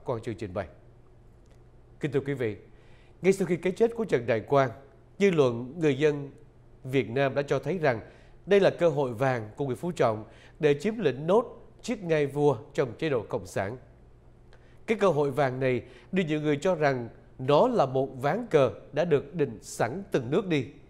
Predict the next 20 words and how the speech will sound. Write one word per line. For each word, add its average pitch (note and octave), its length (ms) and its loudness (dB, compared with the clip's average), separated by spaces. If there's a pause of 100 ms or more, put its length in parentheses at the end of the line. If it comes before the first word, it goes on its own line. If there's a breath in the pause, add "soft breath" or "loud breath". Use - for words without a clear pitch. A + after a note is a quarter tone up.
(320)
Và B2 160 -6
cái C#3+ 200 -2
chết G3 260 0
tức D4+ 220 -2
tưởi A#2+ 180 2
của B2 100 -6
Trần C3 180 -4
Đại A#2 160 0
Quang C#3+ 280 2 (500 loud breath)
đang F#3+ 200 4
đặt D#3 220 0
nhiều D3 320 0
nghi D#3 120 -4
vấn D3+ 360 0
trước B3+ 160 0
dư D#3+ 120 -2
luận, B2 240 0 (420 loud breath)
cho G3 120 2
rằng C#3 280 0
Quang D3+ 260 4